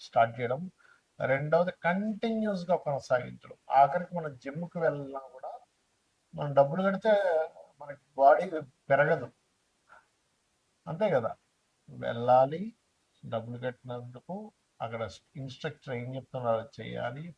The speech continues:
పర్ఫెక్ట్గా చేయాలి, డైట్ ఫాలో అవ్వాలి, ఏం తినాలి, ఏం తినకూడదో తెలియాలి. దానికి కంటిన్యూస్‌గా వన్ ఇయర్, టూ ఇయర్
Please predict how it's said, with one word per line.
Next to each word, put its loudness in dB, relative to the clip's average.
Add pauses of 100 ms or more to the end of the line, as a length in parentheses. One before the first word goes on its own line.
(100)
పర్ఫెక్ట్గా -6
చేయాలి, -2
డైట్ -10
ఫాలో -4
అవ్వాలి, -8 (480)
ఏం -6
తినాలి, -4
ఏం -10 (100)
తినకూడదో -6
తెలియాలి. -4 (480)
దానికి -2
కంటిన్యూస్‌గా -4
వన్ -4
ఇయర్, -4 (100)
టూ -10
ఇయర్ -10